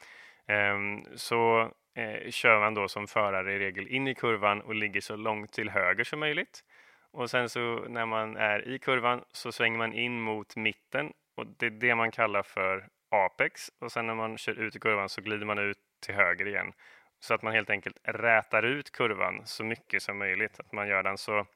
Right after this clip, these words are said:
oskarp som <laughs> möjligt. Och den här punkten då som är insidan mitt i kurvan, det är apex.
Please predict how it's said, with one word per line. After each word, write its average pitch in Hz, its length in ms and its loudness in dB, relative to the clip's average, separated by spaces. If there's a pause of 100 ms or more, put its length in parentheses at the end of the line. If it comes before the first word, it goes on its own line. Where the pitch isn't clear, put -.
(260)
oskarp 131 800 0 (140)
som 110 220 -6
<laughs> 113 280 -8
möjligt. 131 520 0 (600)
Och 120 80 -4
den 123 120 2
här 123 200 4
punkten 139 520 0
då 113 140 4
som 110 200 -4
är 101 380 2
insidan 117 920 -2
mitt 117 240 -6
i 98 160 -10
kurvan, 101 520 -2 (460)
det 113 220 6
är 95 480 2 (100)
apex. - 640 -2